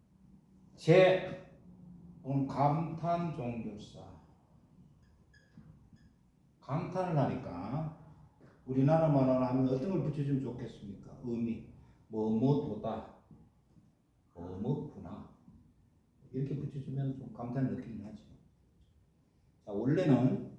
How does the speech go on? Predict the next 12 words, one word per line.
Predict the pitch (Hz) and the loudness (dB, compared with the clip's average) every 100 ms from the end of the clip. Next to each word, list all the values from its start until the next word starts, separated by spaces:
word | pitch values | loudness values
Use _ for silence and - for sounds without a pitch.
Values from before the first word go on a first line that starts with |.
| - | -10
<coughs> | - - - - - 143 131 - - - - _ _ _ - - - _ _ _ | -4 -2 -4 -4 -2 2 0 -2 -12 -20 -20 _ _ _ -20 -20 -20 _ _ _
자, | 160 | 4
<coughs> | 156 - - - - 143 - - - - _ _ | 4 6 4 4 4 2 -2 -10 -20 -20 _ _
차자가 | - 131 131 135 143 104 | -12 -2 0 2 0 0
먼저 | 104 104 117 | -2 -4 -6
있고요. | - - 101 95 101 127 175 - - - - - - - - - - - - - - - - - | -8 -6 -4 -4 -4 -4 -6 -8 -14 -20 -20 -20 -20 -20 -20 -20 -20 -20 -20 -20 -20 -20 -20 -20
그 | 120 | -8
다음에, | 113 117 127 143 143 107 | -4 0 0 0 -2 -4
아, | 104 117 | -8 -6
이가 | 139 131 113 | -4 -4 -4
있고, | 113 - - 156 - - - - - - - - | -6 -8 -6 -6 -6 -10 -16 -20 -20 -20 -20 -20
쟤입니다. | - 135 127 - 87 87 | -4 2 2 2 -4 -8